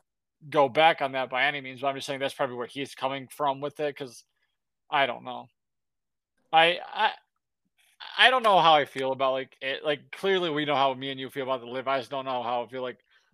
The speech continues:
about the comments anymore and stuff. It's like, now it's already been two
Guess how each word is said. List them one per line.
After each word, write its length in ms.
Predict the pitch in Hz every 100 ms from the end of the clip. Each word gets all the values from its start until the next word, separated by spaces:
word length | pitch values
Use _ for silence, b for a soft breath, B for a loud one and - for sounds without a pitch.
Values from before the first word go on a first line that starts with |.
| -
about 200 | 202 208
the 100 | 165
comments 420 | 123 117 123 120
anymore 380 | 127 127 127 131
and 80 | 120
stuff. 160 | 131
It's 100 | 120
like, 200 | 131 120
now 160 | 135 151
it's 100 | 143
already 160 | 139
been 220 | 135 131 117
two 480 | - 151 147 147